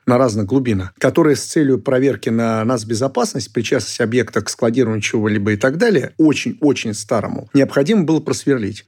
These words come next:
Точечно сверлишь, вводишь туда, э, телебур, смотришь через глазок и понимаешь, что там.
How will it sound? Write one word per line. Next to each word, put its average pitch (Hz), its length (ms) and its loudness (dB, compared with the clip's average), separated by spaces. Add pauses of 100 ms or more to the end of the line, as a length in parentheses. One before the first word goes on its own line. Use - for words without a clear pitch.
(140)
Точечно 175 440 2
сверлишь, 131 520 0 (280)
вводишь 139 460 2
туда, 123 520 0 (220)
э, 117 160 -8
телебур, 110 720 0
смотришь 180 480 2
через 143 300 0
глазок 123 460 0
и 135 120 -4
понимаешь, 143 440 2
что - 180 -4
там. 95 320 -8